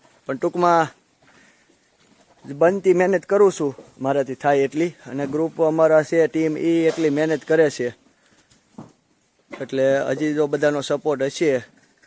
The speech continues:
તો આપણે મોટો શેડ બનશે. બાકી નકર આપણે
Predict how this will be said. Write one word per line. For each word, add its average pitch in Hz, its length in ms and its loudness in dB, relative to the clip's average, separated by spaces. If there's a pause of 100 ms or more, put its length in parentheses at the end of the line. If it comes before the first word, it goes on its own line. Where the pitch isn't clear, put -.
(580)
તો 131 460 -2 (360)
આપણે 127 200 -8
મોટો 143 320 -4
શેડ 123 220 -6
બનશે. 120 380 -10
બાકી 135 340 -10
નકર 135 360 -6
આપણે 135 500 -4